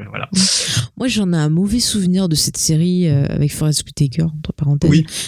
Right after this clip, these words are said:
Speaker 2: Les histoires, elles étaient pas top, quoi.
Speaker 1: Non, c'était, alors oui, euh, si, j'en ai revu un épisode et effectivement, bah, c'est du début deux mille, pourtant on, on est après X-Files, on est après,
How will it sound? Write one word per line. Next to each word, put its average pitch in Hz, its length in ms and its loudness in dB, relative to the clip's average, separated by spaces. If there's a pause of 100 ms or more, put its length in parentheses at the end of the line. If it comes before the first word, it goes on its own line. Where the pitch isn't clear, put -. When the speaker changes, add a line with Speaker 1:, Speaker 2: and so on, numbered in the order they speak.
(100)
Speaker 2:
Les 165 220 2
histoires, 233 280 0
elles 156 180 0
étaient 139 180 -2
pas 196 180 -4
top, 196 260 -2
quoi. - 280 0
Speaker 1:
Non, 143 240 2
c'était, 147 420 0
alors 143 260 0
oui, 156 220 2
euh, 113 460 -2
si, 120 500 -4
j'en 127 160 0
ai 123 60 2
revu 120 200 2
un 131 100 4
épisode 131 500 2
et 120 160 0
effectivement, 131 800 0
bah, 110 160 0
c'est 127 260 2
du 127 180 2
début 170 300 2
deux 185 140 2
mille, 190 200 2
pourtant 135 320 -4
on, 110 720 -2
on 117 60 2
est 113 80 4
après 127 260 0
X-Files, 156 640 0
on 113 140 -6
est - 20 -6
après, 123 300 -6